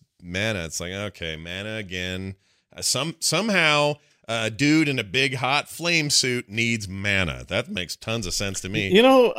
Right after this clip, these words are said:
Speaker 2: I think there was a missed opportunity here in that he, instead of mana, it could have been oil.
Speaker 1: It could have been anything.
Speaker 2: Like, like, 'cause he needs the oil to shoot the jet streams. He
Speaker 1: Yeah.
Speaker 2: needs the, the oil to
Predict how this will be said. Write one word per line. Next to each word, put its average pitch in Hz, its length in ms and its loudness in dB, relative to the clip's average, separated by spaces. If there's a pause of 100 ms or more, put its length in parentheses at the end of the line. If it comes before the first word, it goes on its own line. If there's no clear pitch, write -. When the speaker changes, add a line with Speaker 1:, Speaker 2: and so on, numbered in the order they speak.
(120)
Speaker 2:
I 233 180 6
think 240 200 0
there 196 80 8
was 165 100 6
a 151 80 6
missed 143 260 2
opportunity 135 720 4
here 104 480 -4 (140)
in 117 160 -2
that 113 260 0 (140)
he, 117 220 -4 (280)
instead 170 240 2
of 131 100 4
mana, 123 340 4
it 101 100 -4
could 131 120 2
have 113 100 2
been 101 220 -4
oil. 95 460 -8
Speaker 1:
It 120 80 -12
could - 100 -6
have 170 80 -6
been 117 120 -6
anything. 254 420 -4
Speaker 2:
Like, 127 240 6 (400)
like, 139 380 4
'cause 151 160 4
he 170 120 6
needs 190 360 0
the 165 120 2
oil 151 300 8
to 139 120 -4
shoot - 260 -2
the 156 80 -8
jet 143 260 0
streams. 139 640 -2
He 135 100 -4
Speaker 1:
Yeah. 131 140 2 (120)
Speaker 2:
needs 311 120 -2
the, 127 300 6 (440)
the 139 140 -2
oil 143 420 8
to 117 340 0